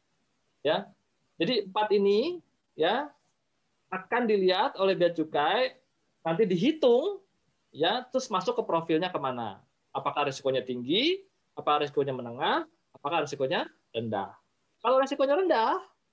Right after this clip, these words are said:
maka dia masuk ke jalur hijau. Kalau risikonya menengah, dia masuk jalur kuning. Kalau risikonya tinggi, dia masuk jalur merah. Maka B P U jangan nanya lagi nih,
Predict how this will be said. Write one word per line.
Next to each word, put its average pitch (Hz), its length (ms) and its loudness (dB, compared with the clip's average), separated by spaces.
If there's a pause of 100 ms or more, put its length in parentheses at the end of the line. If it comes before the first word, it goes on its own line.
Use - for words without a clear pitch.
(100)
maka 160 240 -2
dia 196 160 2
masuk 180 200 -4
ke 165 40 -6
jalur 151 180 4
hijau. 156 540 0 (320)
Kalau 220 160 2
risikonya 226 320 2
menengah, 175 480 0
dia 175 80 2
masuk 160 240 -2
jalur 143 160 4
kuning. 226 480 2 (320)
Kalau 160 160 2
risikonya 160 320 0
tinggi, 294 320 2
dia 196 160 4
masuk 170 160 -2
jalur 147 160 4
merah. 127 320 0
Maka 143 160 -4
B 175 160 4
P 185 80 0
U 226 80 4
jangan 190 240 0
nanya 180 160 0
lagi 240 160 0
nih, 196 160 0